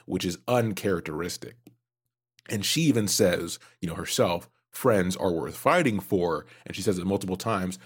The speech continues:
while having, like, this faint smile on her face, which is kind of, i-, i-, it's, it's a relief from our standpoint, right? Because for somebody who's been going through so much, they did a really good job of bringing Sarah to the forefront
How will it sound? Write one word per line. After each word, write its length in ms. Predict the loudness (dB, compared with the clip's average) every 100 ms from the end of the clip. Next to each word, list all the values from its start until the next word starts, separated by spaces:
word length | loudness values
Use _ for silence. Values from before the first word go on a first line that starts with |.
| -14
while 280 | 0 4 4
having, 280 | 4 2 0
like, 100 | -2
this 140 | -6
faint 320 | -8 -8 -8 -8
smile 380 | -8 -8 -8 -10
on 80 |
her 140 | -14 -16
face, 420 | -14 -14 -12 -16 _ -20 _ -2
which 200 | 0 2
is 100 | 0
kind 340 | 0 0 2 4
of, 120 | 2
i-, 20 | 0 -4
i-, 120 | -4
it's, 340 | -4 -4 -10 -12 _ -6
it's 140 | -4 0
a 40 |
relief 320 | 2 2 2
from 200 | 0 -2
our 160 | 0 0
standpoint, 540 | 0 -6 -8 -8 -8
right? 160 | -6 -6
Because 200 | -6 -6
for 80 | -4
somebody 240 | 0 2
who's 100 | 2
been 260 | 0 -2 -4 -10 -8
going 240 | 0 2 0
through 120 | -4
so 340 | -2 4 4
much, 540 | 4 2 0 0 -6 -16 _ _ -2
they 80 | 2
did 100 | 4
a 40 |
really 220 | 6 6
good 160 | 6 2
job 460 | 2 2 2 0 -2
of 420 | -4 -4 -4 -10 -16 -14
bringing 540 | 0 2 4 2 0
Sarah 460 | 0 2 4 4 2
to 160 | 0
the 160 | -2 -4
forefront 1040 | -6 -6 -4 -6 -8 -4 -4 -4 -10 -16